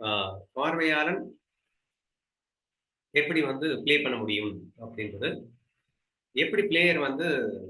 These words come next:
பார்வையாளனா இருக்க முடியும் அப்படிங்கிறது தான் கேள்வி. அப்ப it's very simple answer that நீங்க at a time-ல ஒண்ணுதான் பண்றீங்க, ரெண்டெல்லாம் பண்ணல. ஏன்னா,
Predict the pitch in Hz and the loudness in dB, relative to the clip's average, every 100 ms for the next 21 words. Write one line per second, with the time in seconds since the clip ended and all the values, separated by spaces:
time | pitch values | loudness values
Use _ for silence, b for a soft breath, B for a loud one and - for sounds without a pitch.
0 | - - _ _ - 180 165 147 147 143 | -16 -20 _ _ -4 0 2 2 2 0
1 | 127 123 107 104 101 98 120 117 110 143 | -2 -2 -2 -2 -4 -4 -2 0 0 0
2 | 139 127 120 120 - _ _ _ - 165 | 2 4 2 -2 -12 _ _ _ -8 -6
3 | - 123 160 185 170 175 - 135 123 123 | -4 0 0 0 -2 0 2 2 0 0
4 | 135 107 98 101 98 - - _ _ _ | -2 0 0 0 -2 -10 -20 _ _ _
5 | _ _ _ _ _ _ _ _ _ _ | _ _ _ _ _ _ _ _ _ _
6 | _ _ 120 123 131 117 120 113 104 135 | _ _ -2 0 0 -2 -2 -4 -4 -4
7 | 110 101 117 143 147 143 131 117 117 117 | -6 -8 -10 -10 -10 -10 -10 -10 -6 -4
8 | 123 101 120 - 139 143 123 113 113 - | -2 -4 -6 -6 -6 -4 -4 -6 -8 -2
9 | 120 104 95 101 | 0 0 -4 -8